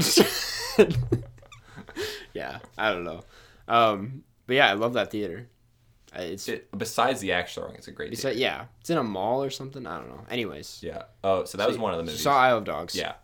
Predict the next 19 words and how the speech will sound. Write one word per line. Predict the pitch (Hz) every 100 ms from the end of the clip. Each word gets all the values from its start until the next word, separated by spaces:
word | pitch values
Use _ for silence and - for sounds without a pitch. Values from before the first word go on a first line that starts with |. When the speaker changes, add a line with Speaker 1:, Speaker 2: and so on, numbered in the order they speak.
| _ _ _
Speaker 2:
Uh, | 95 90 85 85 - -
the, | 87 87 87 85 85
one | 90 107
of |
the | 95
other | 85
ones | 87 92 -
was | 82 -
Eighth | 87
Grade. | - 85 - _ _ _ _
Speaker 1:
Mm. | 120 170 165 104 _ - - - _ _ _ _ _ -
Good | 85
one. | 92 104 _ _ _ _ _ _ _ _ - _ _ -
Speaker 2:
Uh, | 85 82 78 76 50 - - - _ _ _ _ _ _ _ _ _ _ _ _ _ _ _ _ _ _ -
maybe | 82 113
I |
only | 117 113
saw | -
two. | - - -